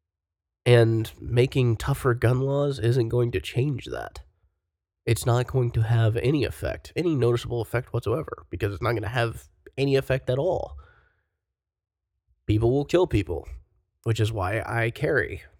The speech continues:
which is why you should carry, which is why you should encourage your friends and neighbors to carry. And that way, you can be an immediate responder should the need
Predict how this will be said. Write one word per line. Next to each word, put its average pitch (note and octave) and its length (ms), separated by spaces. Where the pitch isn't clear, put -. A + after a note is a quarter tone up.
which A2 160
is A2+ 140
why A2 240
you D#3+ 260
should - 240
carry, B1+ 440
which A#2 180
is A#2+ 140
why F#2+ 140
you B2 160
should C#3+ 180
encourage D3 500
your D3+ 80
friends D3 420
and C3+ 140
neighbors A2 400
to - 80
carry. - 540
And A#2 140
that D#3 160
way, - 420
you B2 200
can A2 380
be A#2 480
an A2+ 220
immediate D3+ 600
responder - 720
should C#3 360
the A2+ 100
need A2 400